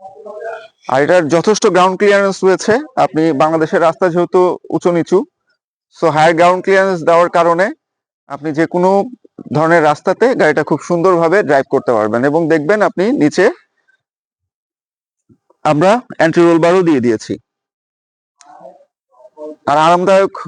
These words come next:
গাড়িটির আরামদায়ক জার্নি নিশ্চিত করতে এটা প্যারাবোলিক সাসপেনশনের সাথে শক অ্যাবজর্ভারও দেওয়া হয়েছে, যাতে করে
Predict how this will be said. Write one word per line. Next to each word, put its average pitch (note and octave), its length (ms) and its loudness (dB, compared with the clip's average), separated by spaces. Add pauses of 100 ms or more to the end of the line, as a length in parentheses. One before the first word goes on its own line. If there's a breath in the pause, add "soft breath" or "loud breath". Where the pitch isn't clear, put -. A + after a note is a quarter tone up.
(160)
গাড়িটির E3+ 300 2
আরামদায়ক E3+ 420 2
জার্নি E3 340 0
নিশ্চিত F3 360 -2
করতে F3+ 300 0
এটা F3+ 140 0
প্যারাবোলিক D#3+ 640 0 (400)
সাসপেনশনের F3+ 580 -2
সাথে G#3 400 -2 (340)
শক D#3 140 0
অ্যাবজর্ভারও D#3+ 540 2
দেওয়া E3 200 2
হয়েছে, E3+ 380 -2 (440)
যাতে D3+ 240 -8
করে F#3+ 260 -2